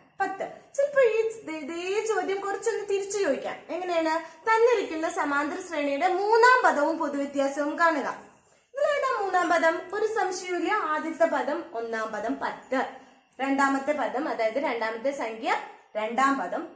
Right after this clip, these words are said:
പതിനഞ്ച്, മൂന്നാമത്തെ സംഖ്യ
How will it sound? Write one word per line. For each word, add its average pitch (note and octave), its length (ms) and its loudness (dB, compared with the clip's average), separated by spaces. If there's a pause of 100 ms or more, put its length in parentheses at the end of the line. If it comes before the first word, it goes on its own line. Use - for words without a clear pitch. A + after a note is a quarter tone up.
പതിനഞ്ച്, F#3 600 -6 (680)
മൂന്നാമത്തെ C4 760 -2
സംഖ്യ A3 640 -6